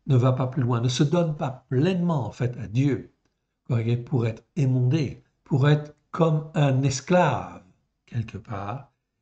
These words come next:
eh bien, en fin de compte, le travail d'approfondissement ne se fait pas. Et il reste comme il est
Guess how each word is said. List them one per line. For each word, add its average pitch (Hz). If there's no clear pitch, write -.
eh 139
bien, 131
en 123
fin 127
de 107
compte, 131
le 107
travail 131
d'approfondissement 113
ne 117
se -
fait 85
pas. -
Et 143
il 131
reste 131
comme 113
il 101
est 87